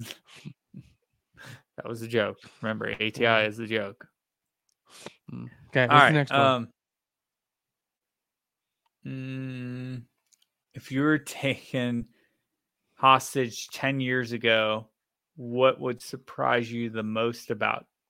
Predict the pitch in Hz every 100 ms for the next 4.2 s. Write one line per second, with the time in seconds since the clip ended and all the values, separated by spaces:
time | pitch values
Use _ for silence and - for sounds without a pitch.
0 | - 104 113 104 104 - 104 98 101 _
1 | _ _ _ _ _ _ _ _ _ _
2 | _ _ _ _ _ _ _ - 131 139
3 | 139 156 220 - 170 - 135 127 123 127
4 | 117 113